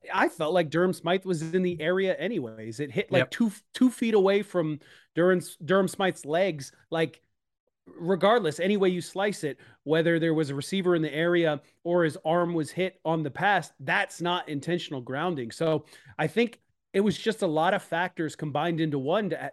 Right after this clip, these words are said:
Speaker 1: that had a lot of Dolphins fans on Twitter these last couple of days wondering, is there some giant conspiracy theory against the Miami Dolphins right
Speaker 2: <laughs>
Speaker 1: now to pay us back for,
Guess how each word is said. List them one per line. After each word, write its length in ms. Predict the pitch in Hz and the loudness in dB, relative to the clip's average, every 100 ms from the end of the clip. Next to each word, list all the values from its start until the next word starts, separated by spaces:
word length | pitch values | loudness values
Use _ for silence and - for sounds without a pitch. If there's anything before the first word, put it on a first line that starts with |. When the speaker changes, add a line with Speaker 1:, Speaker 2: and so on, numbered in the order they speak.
| 156 | -6
Speaker 1:
that 200 | 160 139 | -6 -2
had 160 | 165 | 0
a 60 | 160 | 0
lot 200 | 160 185 | 2 0
of 100 | 156 | 0
Dolphins 420 | 156 190 190 165 | -2 -2 -6 -10
fans 480 | - 151 143 139 - _ _ _ 165 | -6 -6 -4 -6 -10 _ _ _ -2
on 180 | 170 | -2
Twitter 360 | 165 165 196 175 | -2 -2 2 2
these 200 | 151 135 | 0 -4
last 240 | 147 147 | -2 -2
couple 180 | - 143 | -4 -8
of 60 | 135 | -6
days 240 | 139 135 | -6 -6
wondering, 540 | 113 131 190 175 135 135 | -6 -6 -2 -2 -2 -4
is 160 | 127 | -4
there 160 | 143 156 | -2 -2
some 340 | - 165 135 110 | -2 -4 -6 -8
giant 480 | 151 123 156 151 - | -6 -4 -4 -6 -10
conspiracy 720 | 143 - 151 165 196 - 143 | -12 -10 -4 -2 -2 -4 -6
theory 500 | 131 135 135 131 131 - 170 - | -6 -6 -4 -4 -6 -10 -20 -12
against 420 | 143 156 165 - | -8 -4 -4 -4
the 60 | 160 | -4
Miami 320 | 156 156 143 | -2 -2 0
Dolphins 480 | 151 196 202 156 135 | 2 0 0 -4 0
right 220 | 147 143 | -2 0
Speaker 2:
<laughs> 0 | |
Speaker 1:
now 320 | 147 143 139 - - - | -2 -2 -4 -8 -20 -8
to 100 | - | -4
pay 400 | 180 - 180 185 | -4 -2 0 2
us 140 | 180 180 | 2 0
back 360 | - 170 175 - | -2 0 0 -2
for, 420 | - 165 147 139 | -6 -4 -2 -4